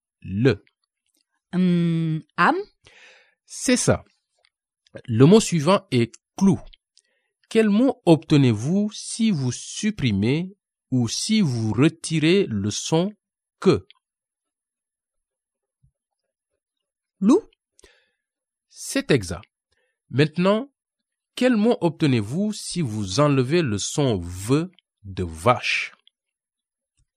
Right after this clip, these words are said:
Speaker 2: H ?
Speaker 1: Prenez maintenant le mot feuille et enlevez le son F.
Speaker 2: J'obtiens œil ?
Speaker 1: Bien. Et enfin, prenons le mot neuf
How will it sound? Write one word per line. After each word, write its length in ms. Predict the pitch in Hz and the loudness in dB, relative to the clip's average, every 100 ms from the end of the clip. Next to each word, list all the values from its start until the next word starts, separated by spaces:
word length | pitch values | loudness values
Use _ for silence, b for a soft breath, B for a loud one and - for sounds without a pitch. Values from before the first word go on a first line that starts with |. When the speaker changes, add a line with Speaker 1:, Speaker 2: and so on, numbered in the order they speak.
| _ _ - | _ _ 0
Speaker 2:
H ? 520 | 233 403 - - - _ _ _ _ _ _ _ _ _ _ _ _ _ - | 0 0 -6 -8 -14 _ _ _ _ _ _ _ _ _ _ _ _ _ -8
Speaker 1:
Prenez 280 | 120 113 | -2 0
maintenant 320 | 107 101 117 107 | 0 -2 -2 0
le 120 | 95 | 0
mot 320 | 92 98 85 | 0 -2 -4
feuille 720 | - - - 131 170 220 240 294 _ _ _ _ | -10 -14 -2 2 2 2 -2 -8 _ _ _ _
et 160 | - 95 | -14 -8
enlevez 480 | 110 101 95 87 104 | -4 -2 -2 -2 -2
le 160 | 92 90 | -2 -4
son 440 | - - 104 82 - _ _ | -8 -6 -6 -6 -12 _ _
F. 360 | 98 - - - 226 - _ _ _ _ _ _ _ _ _ _ _ _ | -20 -20 -6 -2 -2 -4 _ _ _ _ _ _ _ _ _ _ _ _
Speaker 2:
J'obtiens 640 | 160 196 196 240 220 196 - | -2 -2 -2 0 2 2 4
œil ? 200 | 247 392 - _ _ _ _ _ b b b 104 | 4 4 0 _ _ _ _ _ b b b -14
Speaker 1:
Bien. 460 | 101 220 277 98 _ _ _ _ _ | -4 2 2 2 _ _ _ _ _
Et 140 | 113 127 | -4 0
enfin, 460 | 131 - 214 247 - - | 0 2 0 0 -6 -10
prenons 460 | - 151 175 220 | -2 2 2 2
le 340 | 160 104 110 110 | 0 -2 -2 0
mot 540 | 107 120 175 196 - | 2 2 2 2 -2
neuf 880 | 82 101 113 135 160 110 - - | -10 -6 -2 2 4 4 -2 -16